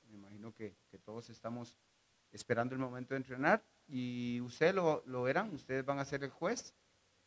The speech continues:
ustedes van a ser los que ya tienen una, una versión de lo que, de lo que era Guadalupe,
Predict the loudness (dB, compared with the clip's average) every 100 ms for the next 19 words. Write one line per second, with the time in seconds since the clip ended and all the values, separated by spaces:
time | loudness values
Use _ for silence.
0 | _ _ _ _ _ -8 -2 2 4 2
1 | 0 -2 -2 -6 -4 -4 -4 _ _ _
2 | _ _ 2 2 6 4 6 6 6 6
3 | 4 2 0 2 4 4 4 2 4 4
4 | 0 0 -2 -6 -8 -8 -12 _ -14 -12
5 | -8 -2 0 4 2 2 -2 -6